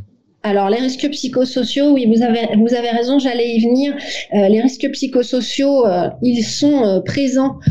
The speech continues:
en période de télétravail habituel et là, ils sont carrément exacerbés. Pourquoi ? Parce qu'on a, euh, des personnes qui n'avaient jamais travaillé avant, qui n'avaient é-, jamais expérimenté certains outils,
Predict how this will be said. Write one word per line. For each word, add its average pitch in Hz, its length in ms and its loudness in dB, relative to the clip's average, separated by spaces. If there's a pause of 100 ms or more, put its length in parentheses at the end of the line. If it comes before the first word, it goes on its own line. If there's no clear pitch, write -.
(220)
en 220 180 4
période 262 340 0
de 214 120 4
télétravail 247 640 -4
habituel 220 560 0
et 226 100 2
là, 262 180 -2
ils 240 80 -2
sont 254 400 -2
carrément 240 460 -2
exacerbés. 208 800 0 (240)
Pourquoi ? 294 420 0
Parce 220 200 0
qu'on 247 280 -2
a, 233 300 -4
euh, 180 160 2
des 190 160 2
personnes 277 480 0
qui 320 180 -2
n'avaient 202 300 4
jamais 254 340 0
travaillé 208 440 0
avant, 214 340 2
qui - 160 -2
n'avaient 214 320 0
é-, 285 220 0
jamais 294 340 0
expérimenté 247 720 -2
certains 226 480 -2
outils, 254 400 2